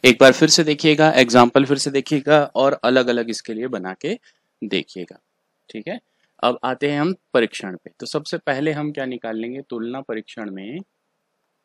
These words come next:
तुलना परीक्षण में हम निकालेंगे limit n tends to infinity U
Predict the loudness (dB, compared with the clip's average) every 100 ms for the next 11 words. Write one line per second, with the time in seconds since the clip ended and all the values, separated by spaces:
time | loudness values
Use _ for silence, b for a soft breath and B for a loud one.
0 | _ _ _ _ _ _ _ _ -12 -8
1 | -8 -8 -10 -12 -16 _ -12 -12 -16 _
2 | -18 -14 -14 -14 -16 -18 _ _ _ _
3 | _ _ _ _ _ _ _ _ _ _
4 | _ _ _ _ _ _ _ _ _ _
5 | _ _ _ _ _ -8 -6 -4 -6 -8
6 | -8 -6 -6 -4 -4 -6 -4 -6 -6 -10
7 | -20 _ _ _ -8 -6 -6 -8 -8 -8
8 | -8 -10 -12 -14 -14 -14 -12 -12 -12 -10
9 | -8 -10 -10 -12 -12 -14 -20 -20 -14 -12